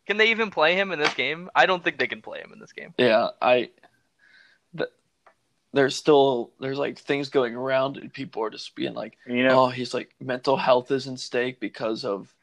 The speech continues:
Speaker 3: what
Speaker 2: uh,
Speaker 3: Mike
Speaker 2: because of all of
Speaker 3: Mykonos?
Speaker 2: the Greece stuff." Yeah, because of a Mike, Knight and Mykonos. I, I,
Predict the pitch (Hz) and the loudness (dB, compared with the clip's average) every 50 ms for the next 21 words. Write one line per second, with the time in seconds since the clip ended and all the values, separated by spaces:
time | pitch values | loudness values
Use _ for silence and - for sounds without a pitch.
0 | _ _ _ _ _ _ _ - 120 120 113 104 98 98 110 117 120 117 123 110 | _ _ _ _ _ _ _ -4 0 2 2 2 2 2 2 2 2 0 -2 -4
1 | 104 110 113 - 104 98 107 107 101 104 135 - 123 104 117 - - 117 113 117 | -4 -2 2 4 4 4 2 0 -2 -6 -2 0 0 0 0 -2 -2 0 2 2
2 | 123 123 - - - - 123 123 120 123 135 - - - - 135 135 - - 113 | 0 0 -4 -4 0 2 4 4 4 2 0 -4 -10 -14 -10 -8 -8 -8 -8 -8
3 | 117 127 127 127 117 117 117 117 117 110 - - - - - - 120 92 65 98 | -10 -12 -10 -8 -8 -6 -4 -4 -4 -4 -6 -8 -14 -10 -6 -4 -4 -4 -6 -8
4 | 110 113 113 117 - 127 113 101 107 123 - - - - - - - - - 120 | -8 -8 -8 -8 -6 -4 -4 -4 -4 -4 -6 -6 -4 -2 -2 -2 -2 -2 -2 0
5 | - 110 104 80 | 0 0 0 -2